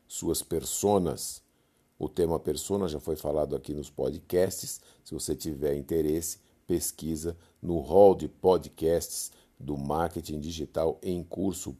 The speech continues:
ponto com. Deixa eu me apresentar.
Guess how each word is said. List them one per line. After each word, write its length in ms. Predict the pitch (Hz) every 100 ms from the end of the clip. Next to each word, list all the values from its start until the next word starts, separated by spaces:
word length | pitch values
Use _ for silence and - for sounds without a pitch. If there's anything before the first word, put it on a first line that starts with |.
| -
ponto 380 | 101 95 - 78 -
com. 240 | 98 73 - _ _ _ _ _ _ _ -
Deixa 240 | 101 98
eu 40 | 104
me 60 |
apresentar. 840 | 95 104 95 104 98 117 123 110